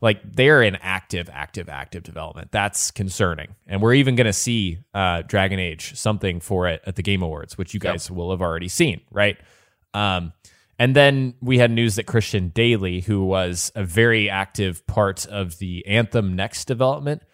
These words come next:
Speaker 1: he is stepping into Mark Darrah's position as E P on Dragon Age four. So that's, like, another shakeup. So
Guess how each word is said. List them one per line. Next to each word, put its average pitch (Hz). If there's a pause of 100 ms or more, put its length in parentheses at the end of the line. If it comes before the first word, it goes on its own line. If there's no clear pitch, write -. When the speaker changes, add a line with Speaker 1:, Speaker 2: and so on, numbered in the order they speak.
(360)
Speaker 1:
he 135
is 98
stepping 107
into 98
Mark 92
Darrah's 95
position 87
as 85
E 98
P 92
on 87
Dragon 85
Age -
four. 90
So 120
that's, 139
like, 175
another 123
shakeup. 90
So 117